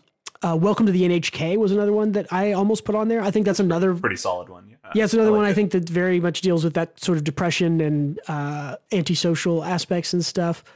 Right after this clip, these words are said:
Speaker 1: Um,
Speaker 2: Yeah.
Speaker 1: Darker Than Black, I really wanted to get on here. I have some issues with that show, but I
Speaker 2: I
Speaker 1: fucking love Darker Than Black.
Speaker 2: I,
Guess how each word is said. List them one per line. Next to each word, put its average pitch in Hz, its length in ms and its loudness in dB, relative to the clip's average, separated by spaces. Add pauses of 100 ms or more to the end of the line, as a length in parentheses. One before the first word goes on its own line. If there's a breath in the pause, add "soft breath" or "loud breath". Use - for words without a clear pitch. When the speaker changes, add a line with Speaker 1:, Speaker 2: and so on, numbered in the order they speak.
(180 soft breath)
Speaker 1:
Um, 147 480 0
Speaker 2:
Yeah. 90 440 2
Speaker 1:
Darker 262 320 0
Than 269 160 4
Black, 220 360 0
I 208 60 2
really 277 220 4
wanted 208 280 2
to 262 80 2
get 294 140 0
on 302 160 0
here. 320 280 2
I 208 120 -2
have 226 120 0
some 160 120 0
issues 160 240 0
with 196 80 0
that 202 140 -4
show, 208 200 0
but 170 100 -2
I 175 60 -2
Speaker 2:
I 190 60 0
Speaker 1:
fucking 147 520 0
love 160 220 -2
Darker 185 300 -2
Than 190 120 0
Black. 208 400 -2 (360 soft breath)
Speaker 2:
I, 160 140 6